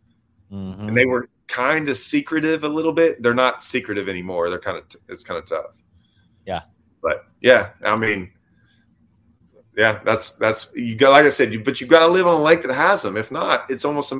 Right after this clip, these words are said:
Speaker 2: it's so hard to catch a ten pounder. Any, I, you know, I caught an eleven at Chickamauga, the,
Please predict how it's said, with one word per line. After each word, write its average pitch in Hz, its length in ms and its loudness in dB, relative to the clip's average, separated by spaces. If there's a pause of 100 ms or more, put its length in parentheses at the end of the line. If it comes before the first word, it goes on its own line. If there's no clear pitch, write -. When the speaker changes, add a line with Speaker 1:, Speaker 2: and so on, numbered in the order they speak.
(140)
Speaker 2:
it's 135 160 -8
so 151 340 2
hard 117 200 6
to 101 40 -2
catch 101 240 -2
a - 60 -18
ten 107 220 -8
pounder. 92 560 -4 (1000)
Any, 117 320 0
I, 123 160 4 (280)
you 131 80 0
know, 156 60 8
I 156 100 8
caught 160 140 6
an 147 100 4
eleven 143 400 6
at 110 120 -2
Chickamauga, 107 800 -2 (400)
the, 107 160 -4